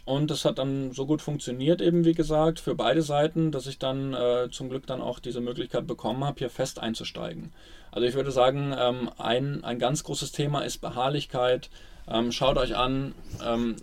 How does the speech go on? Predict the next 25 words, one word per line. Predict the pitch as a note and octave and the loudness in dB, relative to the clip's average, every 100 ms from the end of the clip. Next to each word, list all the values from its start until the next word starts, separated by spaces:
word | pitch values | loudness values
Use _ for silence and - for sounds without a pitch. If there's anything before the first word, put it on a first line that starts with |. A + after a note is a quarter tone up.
| - | -12
welche | A2+ B2+ A#2+ B2+ C#3 C3 | -4 4 4 4 2 0
Möglichkeiten | A2+ C3+ D#3+ D#3 - C3+ B2 A2+ | 2 2 2 0 0 0 0 0
habt | C#3 E3 - | -2 -2 2
ihr, | D#3 C#3+ | 4 4
wenn | C3 C3+ | 0 0
ihr | C#3 | -2
schon | C#3 C3 | -2 0
bei | B2+ | 0
einem | B2+ | 0
Betrieb | B2+ - C3+ - | -4 -4 -6 0
seid. | A#2+ C3 C#3 - | 4 4 2 2
Arbeitet | B2 D3 C#3+ C3+ | 2 2 -2 -6
dieser | B2+ B2+ | -4 -4
Betrieb | B2+ - C#3+ | -4 -6 -6
denn | C3+ C3 | -4 -4
schon | C3+ | -4
im | B2+ | -4
Ausland? | - A#2+ C3+ C3+ B2+ B2+ - | 0 0 0 -2 -2 -4 -6
Könnt | C3+ C3+ | -4 0
ihr | |
da | B2+ | 0
irgendwie | - B2+ | 0 -4
versuchen, | B2 A#2+ B2+ C3 | -4 -4 -4 -4
darüber | A#2 A#2 B2+ A#2 | -2 0 0 -2
reinzurutschen? | - B2+ D3 C3+ C3 - - B2+ | -2 -2 -4 -4 -4 -4 -6 -8